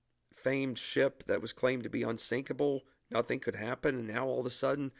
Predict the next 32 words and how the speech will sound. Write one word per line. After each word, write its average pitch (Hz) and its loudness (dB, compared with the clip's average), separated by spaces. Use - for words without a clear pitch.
the - 0
world's 127 2
most 117 -2
famed 127 -2
ship - 0
is 117 -2
in 117 -2
the 107 -6
fight 127 0
for 110 -2
her 110 0
own 120 -2
life? 120 -2
Yes, 113 0
uh, 110 0
Captain 170 0
Rostron, 156 2
uh, 104 4
to - -4
me, 143 4
should, 123 -4
should 127 -4
be, 139 2
uh, 117 2
well-deserved 127 2
of, 107 -2
uh, 107 -2
recognition, 117 -2
in 120 0
that 110 4
here 135 0
he, 135 -2